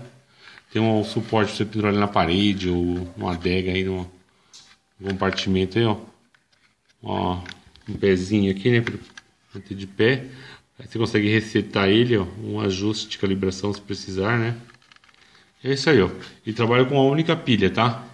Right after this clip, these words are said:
Aquelas pilhas palito. E dura, viu? Dura mais de um ano uma pilha palito aqui.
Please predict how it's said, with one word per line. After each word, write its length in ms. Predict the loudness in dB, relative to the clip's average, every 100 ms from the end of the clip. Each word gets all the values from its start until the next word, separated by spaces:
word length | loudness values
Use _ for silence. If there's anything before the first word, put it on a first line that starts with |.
| -20 -14
Aquelas 320 | -8 -8 -8
pilhas 300 | -4 -2 -2
palito. 480 | -2 0 0 -4 -16 _ _ _ _ _
E 100 | 0
dura, 320 | 4 6 6
viu? 160 | 6 2 0
Dura 160 | -6 -2
mais 200 | 0 2
de 60 | 2
um 140 | 4
ano 140 | 4
uma 80 | 2
pilha 240 | 0 -2 -2
palito 360 | 0 0 -2
aqui. 220 | -6 -8